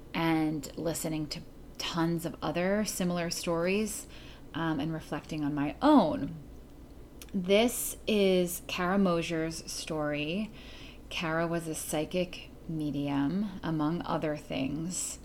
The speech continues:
um, before she be-, like, radically had a conversion, um, even more radically than mine, because she just, like, she just knew. I had, like, tons of resistance, but she had this, like, crazy experience.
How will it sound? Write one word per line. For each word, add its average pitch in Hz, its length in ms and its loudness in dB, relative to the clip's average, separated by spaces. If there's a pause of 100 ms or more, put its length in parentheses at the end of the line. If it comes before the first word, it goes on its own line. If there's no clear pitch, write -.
(520)
um, 156 280 0
before 156 880 -2
she 151 880 -2
be-, 160 160 -6 (220)
like, 143 180 -2 (100)
radically 156 580 -2
had 147 220 -4
a - 60 -4
conversion, 214 800 4 (600)
um, 160 580 2
even 175 260 4
more 190 200 8
radically 196 420 10
than 170 160 4
mine, 226 420 10
because 175 280 2
she 170 160 0
just, - 420 -2
like, 160 520 -2 (600)
she 151 220 -6
just 143 320 -2
knew. 185 360 2
I 165 140 6
had, 151 300 -2
like, 160 180 -2
tons 160 380 -4
of 147 180 -6
resistance, 151 600 -4
but - 100 -8
she 147 180 -6
had 139 220 -8
this, 139 200 -8
like, 139 320 -8
crazy 147 300 -6
experience. 240 680 6